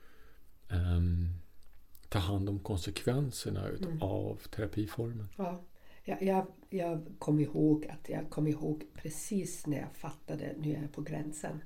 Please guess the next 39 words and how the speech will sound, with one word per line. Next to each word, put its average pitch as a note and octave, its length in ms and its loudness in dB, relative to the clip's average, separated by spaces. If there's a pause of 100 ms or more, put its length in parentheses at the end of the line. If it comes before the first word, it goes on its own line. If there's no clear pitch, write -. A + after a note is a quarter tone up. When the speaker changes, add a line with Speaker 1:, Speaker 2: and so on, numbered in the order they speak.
Speaker 1:
Mm. G2 140 0 (520)
Speaker 2:
Och F3 140 -2
då F3+ 160 2
var D#3 200 4
det - 140 0
att - 200 -4
dra, - 340 -4 (520)
inte D#3 240 -2
nödbroms, F3 920 4
<laughs> - 60 0
men D#3+ 280 8
Speaker 1:
Mm. G#2+ 220 2 (240)
Speaker 2:
stanna D#3 280 6
av. - 340 8
Speaker 1:
Ja. A2+ 420 2
Speaker 2:
Ehm, - 680 -2
Speaker 1:
Så. A#2 240 0
Speaker 2:
och D#3 80 4
ta F3+ 120 -2
en D#3+ 140 4
paus. D#3 460 -2 (160)
Speaker 1:
Mm. B2 120 -2 (400)
Speaker 2:
Och D3+ 220 0
grunda D#3 500 6
det D3 380 0
vad D3 200 0
jag D3 100 -4
har D3 320 -4
liksom D3+ 320 -2 (120)
sl-, - 340 -2 (140)
öppnat - 400 0
slussarna D3+ 520 -2
för. - 480 -2
Speaker 1:
Låta G2 240 2
sig G2+ 120 2
själv G2+ 220 6
läka G2 480 4
i G2+ 180 0
det. F#2+ 80 -2